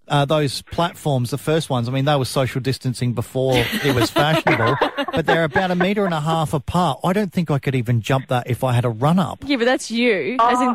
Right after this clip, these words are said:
Speaker 3: kids,
Speaker 2: reckon
Speaker 3: they're like
Speaker 2: you'd be able
Speaker 3: leapfrogs.
Speaker 2: to.
Speaker 1: Yeah.
Speaker 3: Yeah.
Speaker 2: Kids would be able to. Like, come on, I'm thirty-five. I'm getting a,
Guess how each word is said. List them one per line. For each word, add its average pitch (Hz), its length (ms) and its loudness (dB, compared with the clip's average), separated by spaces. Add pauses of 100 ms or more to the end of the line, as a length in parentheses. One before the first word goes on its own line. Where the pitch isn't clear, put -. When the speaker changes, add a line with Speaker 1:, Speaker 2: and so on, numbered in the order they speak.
Speaker 3:
kids, 262 300 0
Speaker 2:
reckon 311 60 -2
Speaker 3:
they're 262 80 2
like 254 160 0
Speaker 2:
you'd 220 80 0
be 226 80 4
able 175 320 0
Speaker 3:
leapfrogs. - 100 -18
Speaker 2:
to. 151 280 -10 (360)
Speaker 1:
Yeah. 127 60 -10
Speaker 3:
Yeah. 120 440 0 (300)
Speaker 2:
Kids 349 300 2
would 359 180 -2
be 262 140 2
able 214 300 2
to. 170 260 -4
Like, 196 240 -2
come 247 180 0
on, 214 160 2
I'm 262 220 2
thirty-five. 208 800 0 (100)
I'm 226 180 -2
getting 240 300 -2
a, 214 100 -2